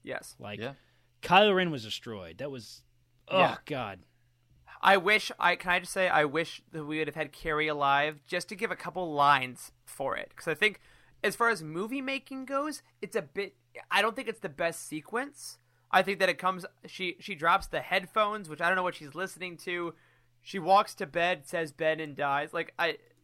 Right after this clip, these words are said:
Speaker 1: and, and Maz is like, she knows what she has to do. Like, it, it, you have to connect dots for yourself a bit, but
Speaker 3: You
Speaker 1: the
Speaker 3: do.
Speaker 1: symbolism is still beautiful.
Speaker 2: Yeah.
Speaker 3: Yeah.
Speaker 2: I
Speaker 1: Like,
Speaker 2: totally,
Speaker 1: if Carrie had
Speaker 2: totally
Speaker 1: been
Speaker 2: agree.
Speaker 1: alive, I think we talked about, you know, what would be different. That plot point still would have been in there if Carrie had lived,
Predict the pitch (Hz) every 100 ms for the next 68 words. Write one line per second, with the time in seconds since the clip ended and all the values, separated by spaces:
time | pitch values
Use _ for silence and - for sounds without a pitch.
0 | _ - 175 170 165 151 151 156 151 147
1 | - 151 156 190 185 190 190 165 190 180
2 | - 165 180 143 139 196 - 131 _ _
3 | 170 202 214 262 - 269 - 202 190 -
4 | 156 143 - - 143 127 - 147 185 175
5 | 202 - _ - _ _ _ 214 180 147
6 | 113 247 220 196 156 151 135 147 131 123
7 | - - - _ _ _ _ _ _ _
8 | _ 120 101 95 90 _ _ _ 120 117
9 | 185 208 196 - 214 220 214 196 185 156
10 | 165 175 165 175 185 - - 175 175 175
11 | 165 165 160 147 147 156 139 147 143 170
12 | 170 _ _ _ 147 196 214 - 190 -
13 | 170 160 - 165 147 135 135 131 135 131
14 | - 156 143 131 135 - -